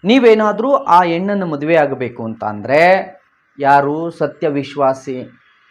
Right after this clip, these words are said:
ಯಾರು ಸತ್ಯ ವಿಶ್ವಾಸಿ ಅಂದ್ರೆ, ಇವ್ರು ಹೇಳೋ ಪ್ರಕಾರ ಕುರಾನ್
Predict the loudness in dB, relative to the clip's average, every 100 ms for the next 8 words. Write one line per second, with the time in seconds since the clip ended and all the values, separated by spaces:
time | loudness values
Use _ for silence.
0 | -2 4 4 2 -8 -6 -6 -6 -6 -4
1 | -4 -4 -10 -2 2 2 2 -6 _ _
2 | _ _ _ _ -2 2 4 2 0 -4
3 | -8 -6 -4 -4 -4 0 2 2 -2